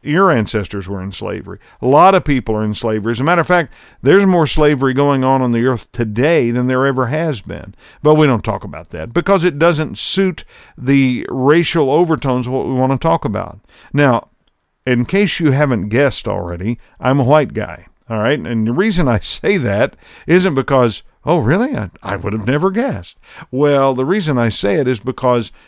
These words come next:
I'm told I can't have an opinion on this. Well, I have an opinion on it. I'm gonna have that opinion on it. I'm gonna keep having that opinion on it.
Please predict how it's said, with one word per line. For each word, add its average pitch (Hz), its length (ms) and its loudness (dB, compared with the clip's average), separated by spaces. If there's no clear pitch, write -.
I'm 220 240 2
told 175 320 2
I 147 120 2
can't 147 320 -4
have 147 260 2
an 123 80 0
opinion 113 460 -4
on 71 180 -14
this. - 420 -20
Well, 151 120 0
I 170 100 4
have 175 260 4
an 131 120 2
opinion 98 440 -4
on 69 160 -14
it. - 120 -20
I'm 131 140 0
gonna 139 220 2
have 139 260 0
that 113 160 -4
opinion 107 400 -6
on 110 160 -6
it. 117 140 -8
I'm 156 120 4
gonna 165 180 4
keep 175 260 -4
having 120 340 4
that 110 120 2
opinion 107 440 0
on 85 160 -8
it. - 140 -18